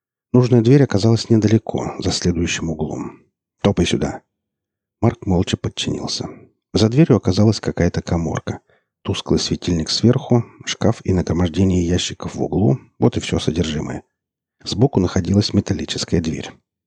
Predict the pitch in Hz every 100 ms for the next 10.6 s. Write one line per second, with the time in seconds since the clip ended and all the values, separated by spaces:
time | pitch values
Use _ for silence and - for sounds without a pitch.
0 | _ _ _ - 104 113 101 - - 90
1 | 101 92 120 107 - - - - - 87
2 | 82 87 - 90 85 85 87 82 78 -
3 | 87 120 151 - _ - 85 107 - -
4 | - - - - - _ _ - 85 107
5 | 135 82 87 - - 90 - 190 - _
6 | _ _ _ _ _ - - 202 85 -
7 | - - - 82 85 82 - - 82 -
8 | _ _ _ _ _ _ _ _ _ _
9 | 110 117 - - 202 131 98 104 - 151
10 | 175 - - 92 -